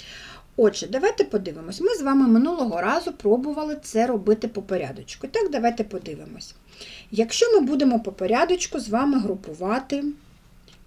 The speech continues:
по два доданки в кожний. Основний принцип — наявність спільного множника. В першій групі є спільний множник А.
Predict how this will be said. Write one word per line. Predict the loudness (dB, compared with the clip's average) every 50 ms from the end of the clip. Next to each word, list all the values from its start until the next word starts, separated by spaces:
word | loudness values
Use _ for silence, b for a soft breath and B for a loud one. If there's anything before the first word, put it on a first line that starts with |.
| -20 -12
по | -6 -4 -2 -2
два | -2 -2 0 0 2 2 0 -2 -4 -6
доданки | -4 -2 -2 -2 -2 -2 -2 -2 -2 -2 -4 -6
в | -10 -10
кожний. | -12 -12 -8 -8 -8 -8 -8 -10 -14 -14 -16 -16 -20 -20 -20 -20 -20 -20 -20 -20 -20 -20 b b b b b b b b b b _
Основний | -2 -2 0 0 0 2 4 6 6 6 4
принцип — | 2 2 4 4 4 4 4 2 0 -2 -2 -2 -6 -4 0
наявність | 2 2 2 2 2 0 2 2 2 2 2 0 -2
спільного | -6 -8 -6 -4 -2 -2 -2 -4 -6
множника. | -8 -8 -8 -10 -12 -12 -12 -14 -14 -16 -18 -20 -20 -20 B B B B B B B B B -20
В | -4
першій | 0 2 2 2 2 2 0
групі | 2 4 4 4 6 6 6
є | 4 4 2
спільний | -2 -4 -2 2 4 4 6 6
множник | 6 4 4 2 0 -2 -4 -4 -6 -10
А. | -14 -16 -16